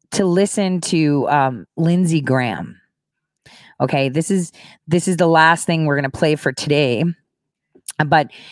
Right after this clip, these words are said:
he had a presser with law enforcement, uh, today while we were on air. So it's quite interesting if you hear his words right now, uh, so you understand where he is at.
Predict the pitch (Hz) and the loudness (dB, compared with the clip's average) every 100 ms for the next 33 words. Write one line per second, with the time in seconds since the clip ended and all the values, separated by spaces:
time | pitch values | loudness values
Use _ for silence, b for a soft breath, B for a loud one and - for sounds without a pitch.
0 | B B 226 220 208 190 170 - 202 208 | B B 2 4 4 4 2 0 0 0
1 | - 139 120 110 143 143 139 147 160 156 | 0 -2 0 0 0 0 2 2 2 0
2 | 156 123 113 - - 78 69 - - B | -2 -2 -4 -6 -8 -10 -10 -12 -12 B
3 | B B B B 165 156 147 143 135 - | B B B B -2 0 2 2 0 -2
4 | - 151 139 135 139 135 139 147 135 131 | -2 0 2 0 0 2 2 2 0 2
5 | 131 127 - 135 127 117 117 - 151 139 | 0 -2 -4 -2 0 0 -4 0 2 4
6 | 135 - 143 - 202 - 156 - 143 - | 2 -2 -6 -2 -2 -2 -6 -4 -6 -6
7 | 127 123 123 131 127 - 156 165 135 117 | -6 -6 -6 -6 -6 -4 -4 -2 -4 -4
8 | 117 131 120 - - - 98 90 - B | 0 0 0 -4 -6 -6 -8 -8 -10 B
9 | B B B 127 120 147 143 165 143 123 | B B B -4 -2 0 0 0 0 -4
10 | - 135 131 127 120 120 123 - 120 113 | -4 -4 -2 -2 0 0 -2 -2 -2 -2
11 | - 113 107 107 - 104 104 - - | -2 -2 -2 -2 -2 -2 -2 -6 -12